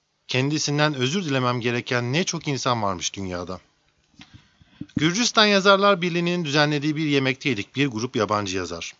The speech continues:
Gürcü usulü kurulmuş, keyfine doyum olmaz bu güzel masamızın tamadası, aklımda kaldığı kadarıyla Georgi Gamarshtabov'la Tisishtivsti,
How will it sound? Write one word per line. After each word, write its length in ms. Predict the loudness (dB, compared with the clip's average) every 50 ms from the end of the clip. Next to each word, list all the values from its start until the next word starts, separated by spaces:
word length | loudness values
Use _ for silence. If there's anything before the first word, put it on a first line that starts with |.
| _ _ _ _ _ _ _ _ _ _ _ _ _ _ _ _ _
Gürcü 340 | -2 2 2 2 2 2 0
usulü 380 | 0 0 -2 -4 -6 -6 -6 -8
kurulmuş, 720 | -6 -4 -4 -4 -4 -4 -4 -4 -2 -4 -4 -4 -6 -10 _ _ _ _
keyfine 460 | 0 2 2 2 2 -2 -4 -4 -2 0
doyum 280 | 2 2 2 2 2
olmaz 440 | 0 0 2 4 4 4 4 2 -2
bu 80 | -4 -4
güzel 280 | -2 0 2 2 2
masamızın 680 | 2 0 -4 -4 -6 -8 -8 -6 -6 -4 -2 -2 -2 -4 -6 _ -20 -20 -20 -20 -12 _
tamadası, 920 | 0 0 0 2 2 2 2 2 0 0 0 -2 -4 -4 -2 -2 -2 -2 -4 _ _ _ _ _ -4
aklımda 440 | -2 -2 -2 -2 -4 -2 -2 -2 0
kaldığı 360 | 2 2 2 2 2 -2 -4
kadarıyla 640 | -2 -2 -2 0 0 -2 -2 -2 0 2 2 0 0 -4 -10 -20 -20 -20 -20 -12 -4
Georgi 500 | 4 8 10 10 10 8 6 0 0 2
Gamarshtabov'la 1000 | 4 4 6 6 6 4 4 2 0 0 2 4 4 4 4 4 4 4 2 2
Tisishtivsti, 1000 | -2 -6 -6 -6 -4 -2 0 0 0 0 -2 -4 -4 -4 -4 -2 -2 -2 -2